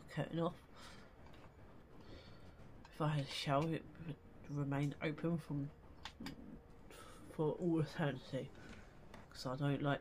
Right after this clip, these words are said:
the shower window being, shower curtain being shut. That's just a harbinger of demons right there. Okay. Mapping minds.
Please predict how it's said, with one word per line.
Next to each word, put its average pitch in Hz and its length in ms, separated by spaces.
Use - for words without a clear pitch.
the 147 80
shower 135 440
window 143 440
being, 80 240
shower 147 340
curtain 156 280
being 139 220
shut. - 260
That's - 240
just 147 160
a - 40
harbinger 143 640
of - 180
demons 147 480
right - 180
there. - 160
Okay. 156 540
Mapping 185 480
minds. 160 520